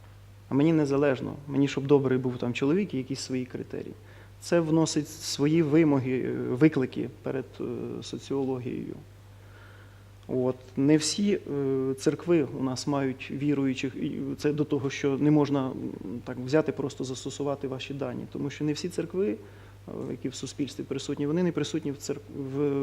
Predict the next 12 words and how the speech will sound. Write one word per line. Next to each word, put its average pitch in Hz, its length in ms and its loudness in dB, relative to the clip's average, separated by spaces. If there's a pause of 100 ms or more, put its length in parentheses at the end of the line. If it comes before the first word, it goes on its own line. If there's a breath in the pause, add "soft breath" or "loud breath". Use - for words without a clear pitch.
(120)
в 143 100 2
армії. 131 400 -2 (280)
Не 233 220 2
присутні 208 400 4
з 147 40 2
двох 127 240 -2
причин. 139 340 -4
По-перше, 147 500 0
що, 139 340 -4 (520 loud breath)
е, 139 200 -4 (340)
церква 143 340 2
відкидає 131 680 0